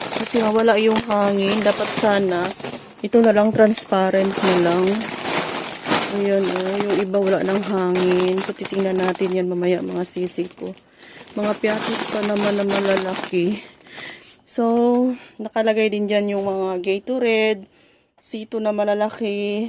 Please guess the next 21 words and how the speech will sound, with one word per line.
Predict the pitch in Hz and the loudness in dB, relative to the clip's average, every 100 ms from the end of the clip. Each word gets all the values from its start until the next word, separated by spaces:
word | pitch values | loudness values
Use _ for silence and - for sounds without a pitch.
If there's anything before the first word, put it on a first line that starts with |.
| 220 | -6
Yan, | 214 190 196 | -4 -4 -4
tapos | 190 196 196 - | -8 -8 -6 -6
Cobra. | 185 180 160 156 185 202 214 - - - - - - _ | -4 -6 -6 -4 -4 -6 -8 -16 -20 -20 -20 -20 -20 _
Dito, | - 226 247 - 233 220 220 220 233 240 - - | -10 -6 -6 -4 -4 0 0 -2 -4 -8 -16 -12
may | 202 185 190 | -4 -4 -4
kunting | 185 196 196 202 196 196 190 196 | -6 -8 -6 -8 -6 -6 -6 -4
non-food. | 214 247 247 233 226 226 175 - - - - - - | -2 -4 -4 -6 -4 -4 -6 -18 -20 -20 -20 -20 -12
Mga | 196 196 214 | -8 -6 -4
shampoo | - 226 226 233 226 226 | -2 -2 -4 -4 -4 -2
na | 220 | -2
may | 208 196 196 202 - - - | -4 -2 -2 -4 -8 -10 -2
plus | 220 - | 0 0
one. | - 214 196 202 - - - - - - - - | 0 2 2 0 -4 -12 -12 -14 -14 -12 -6 -2
May | 202 | 0
mga | 202 202 202 | 0 0 2
pa-promo. | 208 - 214 202 196 202 208 - - - - - - - - - - - - | 2 2 2 2 2 2 2 -2 -4 -10 -2 -2 -2 -6 -6 -8 -12 -12 -8
Lagay | 196 196 | -4 -4
na | 190 190 | -4 0
natin | 190 190 190 196 | 0 0 -2 -2
dyan. | 165 180 175 185 - - 175 | 0 0 0 -2 -4 -6 -4
Yan. | 170 165 | -2 -2